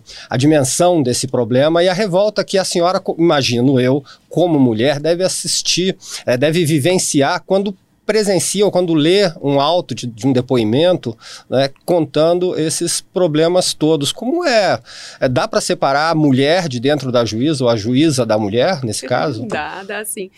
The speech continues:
Speaker 2: Mas eu nem chamaria revolta. É mais uma angústia. É uma angústia por você saber que tem o que possa ser feito. Há o que pode ser feito. Mas a pessoa não, não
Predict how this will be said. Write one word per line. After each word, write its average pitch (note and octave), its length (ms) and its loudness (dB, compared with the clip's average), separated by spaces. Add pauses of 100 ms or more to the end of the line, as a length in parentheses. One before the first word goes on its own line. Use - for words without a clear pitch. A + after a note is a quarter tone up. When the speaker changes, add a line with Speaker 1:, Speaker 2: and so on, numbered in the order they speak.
(280)
Speaker 2:
Mas A3 160 -6
eu A#3+ 100 -6
nem C#4 140 -4
chamaria C#4+ 540 -2
revolta. F#3+ 760 -6 (320)
É - 80 -8
mais G#3 280 -2
uma B3 120 -6
angústia. G3+ 640 -8 (400)
É - 80 -6
uma G#3 180 -4
angústia B3 680 -4 (320)
por A#3+ 160 -2
você B3 240 -4
saber A#3+ 800 -2 (280)
que - 260 -8 (560)
tem F#4+ 320 4
o C#4+ 80 -4
que C4+ 100 -10
possa G#3 320 -6
ser G#3 160 -8
feito. - 440 -12 (360)
Há F#4 300 0
o C#4+ 140 -2
que - 120 -12
pode F#3+ 300 -4
ser F#3+ 140 -8
feito. E3+ 440 -12 (540)
Mas A3+ 400 -4
a B3 100 -8
pessoa C4 680 -6
não, D#4 400 -8 (340)
não A#3 400 -10